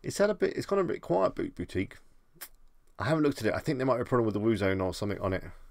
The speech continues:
Needs updating. Still pulling in, like,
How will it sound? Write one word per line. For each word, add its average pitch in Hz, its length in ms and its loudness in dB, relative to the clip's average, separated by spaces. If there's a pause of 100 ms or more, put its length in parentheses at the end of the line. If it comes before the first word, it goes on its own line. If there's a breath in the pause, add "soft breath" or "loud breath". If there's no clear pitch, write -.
(140)
Needs 104 220 -4
updating. 95 520 -2 (840)
Still - 180 4
pulling 135 260 4
in, 107 140 4
like, - 300 -2